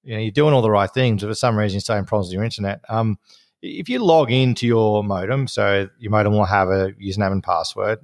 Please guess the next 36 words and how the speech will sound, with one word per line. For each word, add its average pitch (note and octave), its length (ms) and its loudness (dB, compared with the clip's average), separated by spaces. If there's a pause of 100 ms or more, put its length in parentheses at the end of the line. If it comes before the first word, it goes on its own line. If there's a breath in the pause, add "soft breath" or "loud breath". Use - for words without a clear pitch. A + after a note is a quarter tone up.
You G2+ 100 -10
may G2+ 200 -2
have G2 240 -2
already F#2 240 -6
set G2+ 220 -2
it - 100 -14
when F#2+ 100 -10
you F#2 80 -6
set F#2 220 -8
it E2+ 80 -8
up, C3 240 0
or F#2+ 160 -8
it F2+ 80 -12
may F#2 140 -6
be F2 120 -10
a F2 40 -12
default A2+ 360 0
one A#2 180 2
underneath F#2 380 -6
the, F2+ 300 -12 (480)
if G2 80 -12
you F#2+ 160 -8
physically A2 260 0
look F#2+ 160 -2
underneath F#2 280 0
the - 80 -18
box, - 500 -4
it'll, F#2 160 -6
might F#2 240 -2
have G2 120 -2
the F#2 160 -2
username F2+ 200 0
and E2+ 80 -6
password F2+ 320 -2
listed F2 300 -10
there. A#2 320 4